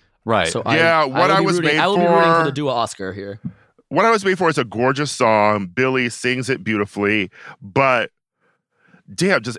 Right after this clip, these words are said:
Speaker 3: every song that's winning an Oscar have to be, like, a slow, sad ballad again?
Speaker 2: Mm.
Speaker 1: Also,
Speaker 3: Like,
Speaker 1: apparently
Speaker 3: remember when, uh, like, remember Against All Odds?
Speaker 2: Remember Flashdance?
Speaker 1: Yeah, right. Give me that Last Dance from Thank God It's Friday.
Speaker 2: Yeah.
Speaker 1: That's what used to be
Speaker 3: Yeah.
Speaker 1: a movie song, right?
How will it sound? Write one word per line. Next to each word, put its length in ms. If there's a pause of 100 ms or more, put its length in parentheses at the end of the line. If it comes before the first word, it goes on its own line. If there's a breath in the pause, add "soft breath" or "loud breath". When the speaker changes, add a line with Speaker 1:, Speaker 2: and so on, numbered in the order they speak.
(120)
Speaker 3:
every 240
song 220
that's 140
winning 340
an 100
Oscar 400
have 280
to 100
be, 480 (160)
like, 300
a 80
slow, 840 (560)
sad 480
ballad 400 (160)
again? 400
Speaker 2:
Mm. 20
Speaker 1:
Also, 220
Speaker 3:
Like, 200
Speaker 1:
apparently 360
Speaker 3:
remember 220
when, 240 (140)
uh, 120
like, 240
remember 260
Against 380
All 200
Odds? 440
Speaker 2:
Remember 180
Flashdance? 800 (180)
Speaker 1:
Yeah, 300
right. 480 (260 soft breath)
Give 140
me 80
that 180 (320 loud breath)
Last 320
Dance 340
from 160
Thank 160
God 200
It's 100
Friday. 380
Speaker 2:
Yeah. 100
Speaker 1:
That's 220
what 80
used 180
to 80
be 60
Speaker 3:
Yeah. 160
Speaker 1:
a 20
movie 240
song, 420
right? 280